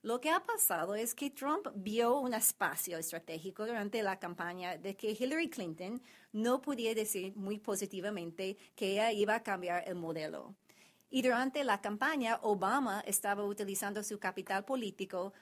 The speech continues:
para tratar de, em, de aprobar el T P P,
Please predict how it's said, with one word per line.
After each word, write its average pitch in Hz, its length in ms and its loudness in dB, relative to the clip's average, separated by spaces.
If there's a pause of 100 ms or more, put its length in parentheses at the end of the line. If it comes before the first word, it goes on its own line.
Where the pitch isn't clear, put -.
para 196 260 2
tratar 190 560 2
de, 190 720 0
em, 180 440 -2 (240)
de 180 420 -2
aprobar 185 440 0
el 185 100 -4
T 175 160 -6
P 190 160 -6
P, 269 280 2